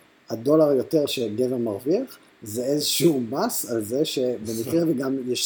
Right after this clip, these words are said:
Speaker 1: שריפה, תמיד אומרים להציל את הילדים והנשים, ואני
Speaker 2: נכון.
Speaker 1: צריך להישרף עם הבית. וכשיש פתאום רעש בלילה למטה בבית,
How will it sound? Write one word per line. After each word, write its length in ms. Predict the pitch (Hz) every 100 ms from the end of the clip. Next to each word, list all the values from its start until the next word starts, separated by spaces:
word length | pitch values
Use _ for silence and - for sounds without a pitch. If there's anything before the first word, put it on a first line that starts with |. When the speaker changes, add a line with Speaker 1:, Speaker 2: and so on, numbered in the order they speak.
| -
Speaker 1:
שריפה, 420 | 110 101 - 143 143
תמיד 280 | 131 127
אומרים 260 | 123 127 135
להציל 320 | 123 - 160 151
את 40 |
הילדים 400 | 139 120 120 143
והנשים, 580 | 131 110 - 208 233 277 - - - - 123
ואני 180 | 110 151
Speaker 2:
נכון. 100 | -
Speaker 1:
צריך 140 | 196
להישרף 540 | 107 139 - 117 143 147
עם 120 | 127
הבית. 320 | 107 117 101 - - - _ 107
וכשיש 680 | 123 - 139 131 117 143 -
פתאום 320 | 160 165 156 135
רעש 380 | 131 147 -
בלילה 400 | 123 117 123 139
למטה 440 | 123 113 123 135 131
בבית, 520 | 110 104 135 170